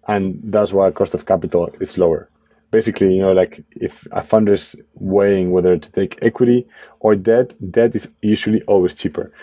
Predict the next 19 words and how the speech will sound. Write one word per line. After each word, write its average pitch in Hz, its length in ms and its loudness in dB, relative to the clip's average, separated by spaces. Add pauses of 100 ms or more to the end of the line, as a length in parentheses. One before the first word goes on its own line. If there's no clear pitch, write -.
(220)
And 98 60 2
when 101 80 2
they're 101 100 2
looking 135 200 2
at 98 200 0
debt, 101 240 0
they 92 80 0
can 90 100 0
look 92 140 -4
at 85 100 2
venture 117 340 0
debt 113 280 2 (160)
or 104 160 0
cap 104 220 0
chase. 156 280 0 (460)
Venture 113 360 0
debt 127 380 0 (500)
typically 117 360 0
expect - 640 -4